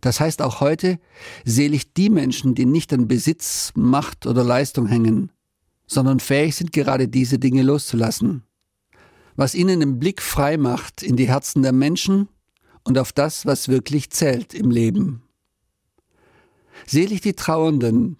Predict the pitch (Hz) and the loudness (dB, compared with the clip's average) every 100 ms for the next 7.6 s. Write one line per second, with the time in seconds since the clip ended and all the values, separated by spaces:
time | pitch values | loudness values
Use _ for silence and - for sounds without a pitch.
0 | _ 131 120 139 - 147 151 - - - | _ -2 0 0 0 0 0 -4 -10 -2
1 | 123 113 120 120 104 117 113 110 170 - | 0 2 0 -2 -2 0 2 2 -2 -12
2 | _ _ _ _ - 127 123 - - 196 | _ _ _ _ -4 0 0 -2 0 4
3 | 208 156 - 139 143 156 165 175 175 - | 4 4 2 2 2 2 0 0 -2 0
4 | 127 117 113 110 _ _ _ - - - | 2 4 4 2 _ _ _ -20 -12 -2
5 | 127 170 208 - 151 165 180 156 160 175 | 0 2 0 -2 -4 -2 -2 0 0 0
6 | 160 143 - 131 139 - - 127 - 117 | -2 -2 0 0 -2 -6 -2 0 0 -4
7 | - 113 113 - 113 202 | -2 0 0 0 -2 -2